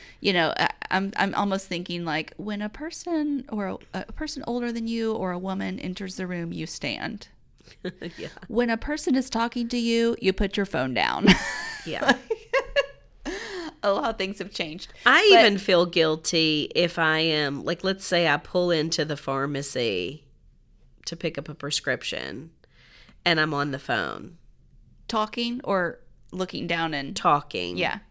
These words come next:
Speaker 1: yeah.
Speaker 2: Like, I, I've, there's a guilt factor if they come to talk to me before I've already put that down.
Speaker 1: Yeah, yeah.
Speaker 2: 'Cause I just think that's rude.
Speaker 1: Yeah, yeah. Yeah, we actually, um, were in a restaurant recently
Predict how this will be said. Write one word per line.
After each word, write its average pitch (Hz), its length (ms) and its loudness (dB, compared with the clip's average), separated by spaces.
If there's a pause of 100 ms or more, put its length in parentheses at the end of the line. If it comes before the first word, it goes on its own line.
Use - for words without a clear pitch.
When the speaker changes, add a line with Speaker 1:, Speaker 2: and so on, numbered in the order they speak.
(120)
Speaker 1:
yeah. - 120 -2
Speaker 2:
Like, - 480 0 (140)
I, 160 380 8
I've, - 200 2 (140)
there's 185 240 2
a 180 80 6
guilt 175 420 4
factor 135 480 2
if 110 220 0
they 147 180 4
come 147 360 2
to 143 480 0 (340)
talk - 300 6
to 151 100 0
me 131 160 2
before 139 640 0
I've 135 400 -4 (320)
already 135 180 -2
put 123 220 -2
that - 220 -2
down. 95 520 -6
Speaker 1:
Yeah, 185 260 0 (260)
yeah. - 180 -6 (160)
Speaker 2:
'Cause 175 160 2
I 139 80 6
just - 180 -2
think 139 180 -6
that's - 200 -10
rude. - 340 -8
Speaker 1:
Yeah, 180 280 -4 (320)
yeah. 165 260 -6 (640)
Yeah, 196 140 4
we 208 160 2
actually, 165 580 -2
um, 165 420 0 (180)
were 180 200 -4
in 156 240 -2
a 139 60 -2
restaurant 151 440 -2
recently 151 720 -6